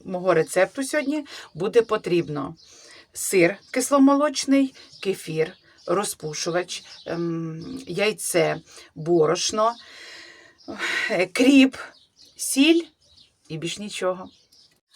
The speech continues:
А ще, дівчата і хлопці, чим цікавий цей рецепт, і чим він мені подобається, що його можна... і смажити,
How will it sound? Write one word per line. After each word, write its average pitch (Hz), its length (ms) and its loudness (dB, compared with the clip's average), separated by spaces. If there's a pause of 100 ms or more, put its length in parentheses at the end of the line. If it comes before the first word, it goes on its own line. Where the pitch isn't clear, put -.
(140)
А 220 100 -2
ще, 370 220 4
дівчата 269 440 2
і 190 60 2
хлопці, 175 480 0 (320)
чим 320 280 2
цікавий 233 440 2
цей 208 200 0
рецепт, 180 480 0
і 226 200 -4
чим 277 200 6
він 226 180 2
мені 208 180 -4
подобається, 165 760 2 (240)
що - 180 0
його 247 280 4
можна... 170 440 2 (320)
і 311 160 4
смажити, 359 800 6